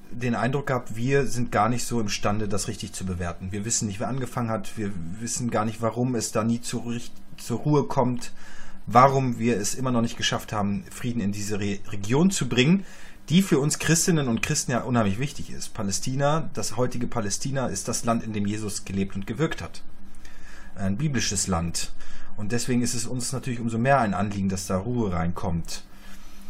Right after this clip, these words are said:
Und wir haben euch gefragt, ob es euch ähnlich geht oder ob ihr vielleicht mehr Wissen über dieses Thema mitbringt. Und das Ergebnis ist, dass ihr euch da auch mehr Aufklärung wünscht.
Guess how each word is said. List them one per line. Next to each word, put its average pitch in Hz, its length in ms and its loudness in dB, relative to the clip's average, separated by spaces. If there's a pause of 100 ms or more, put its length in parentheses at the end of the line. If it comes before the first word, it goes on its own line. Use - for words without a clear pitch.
(200)
Und 104 240 -6
wir 104 120 2
haben 123 380 4
euch 180 300 4
gefragt, 90 440 2
ob 98 140 0
es 113 140 2
euch 107 200 -2
ähnlich 151 360 4
geht 101 420 2
oder 107 320 -2
ob 101 220 -2
ihr 113 340 2 (140)
vielleicht 107 560 -4 (160)
mehr 120 640 8 (320)
Wissen 117 560 4
über 117 260 4
dieses 107 300 0
Thema 113 260 2
mitbringt. 147 560 4
Und 123 380 -2
das 117 100 0
Ergebnis 127 460 -4
ist, 123 180 -6
dass 123 220 -4
ihr 135 180 0
euch 135 200 -2
da 101 120 0
auch 104 160 -4
mehr 92 140 -2
Aufklärung 85 480 -8
wünscht. - 340 -12